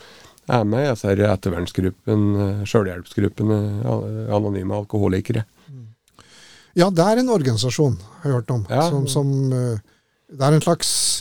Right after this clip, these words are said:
Speaker 2: erkjennelse av at den har et, eh, et, eh, har, eller har hatt et problem, eller fortsatt har et problem, eller?
Speaker 1: Ja. Så det er, og det er jo det programmet vi benytter oss av på Kildevangen.
Speaker 2: Ja.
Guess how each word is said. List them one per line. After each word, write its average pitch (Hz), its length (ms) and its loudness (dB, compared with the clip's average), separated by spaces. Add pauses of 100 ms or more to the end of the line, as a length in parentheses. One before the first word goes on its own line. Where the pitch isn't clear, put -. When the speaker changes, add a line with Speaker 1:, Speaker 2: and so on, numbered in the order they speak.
(400)
Speaker 2:
erkjennelse 147 960 0
av 147 320 0
at 143 160 -4
den 147 260 -10 (260)
har 131 280 -2
et, - 720 -12
eh, 131 280 -4 (600)
et, - 480 -8
eh, 127 320 -2
har, 131 220 0 (100)
eller 139 240 -2
har 127 220 -2
hatt - 320 -6
et 139 120 -4
problem, 160 480 0
eller 143 340 0
fortsatt 127 420 -8
har 117 180 -4
et 135 100 -4
problem, 185 400 -2
eller? 156 300 -2
Speaker 1:
Ja. - 20 -10 (920)
Så 135 80 0
det 131 80 6
er, 135 300 4
og 143 160 -2
det 135 80 4
er 127 80 6
jo 139 100 4
det 127 360 0
programmet 113 480 2
vi 104 120 0
benytter 104 320 -2
oss 104 160 -2
av 104 80 2
på 117 100 2
Kildevangen. 101 500 -2 (1600)
Speaker 2:
Ja. 127 120 -12